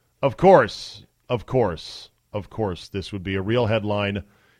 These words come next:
in today's bizarro world times. Stormy Daniels' lawyer says, quote, "I will run for president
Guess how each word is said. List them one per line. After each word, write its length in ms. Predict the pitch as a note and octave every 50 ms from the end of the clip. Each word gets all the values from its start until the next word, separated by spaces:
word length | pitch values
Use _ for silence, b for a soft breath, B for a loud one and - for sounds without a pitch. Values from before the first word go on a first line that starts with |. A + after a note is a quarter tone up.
| _ _
in 140 | A#2+ A#2+ A2+
today's 600 | - A#2+ A2 G#2 A2+ A2 G#2 G#2 G#2 G2+ F#2 D#2+
bizarro 800 | - - A2 G#2 F2+ F#2 G#2+ G2+ G#2 G#2 G2+ G2 G2 G2+ G#2 - _
world 580 | - F#2 G2 G2 F#2+ F#2 F2+ F2 E2+ F2 E2+ -
times. 560 | - F#2 F2 E2+ D#2+ D2+ D2 D2 - - - _ _ _ _ _ _ _ _ _ _ _ _ _ _ _ _ _ _ _ _ _ _ _ _ _ _ _ _
Stormy 500 | - - - - E3 E3+ F#3+ G#3 G#3+ G#3+
Daniels' 500 | F#3 F#3+ F#3 F3+ F3+ F3 F3 D#3+ A#2+ B2+
lawyer 520 | C#3+ D#3+ D#3+ D3+ C#3 B2+ B2 B2+ B2+ G#2+ - _ _ _ _ _ _ _ _ _ _
says, 580 | - - - D3+ D3+ D3+ D3+ D3 C#3+ B2+ -
quote, 520 | - - - D#3+ E3+ E3 E3 E3+ E3+ - _ _ _ _ _ _ _ _ _ _ _ _ _ _ _ _ _
"I 160 | C3+ D3+ F3+ G#3+
will 220 | G#3 F#3+ E3 D3
run 340 | C3+ D3 E3+ F#3 G3 G3 F3
for 140 | - E3+ D#3
president 760 | - - F3+ F#3 F#3 F3 B2+ A#2 A2+ B2+ B2 B2 B2 -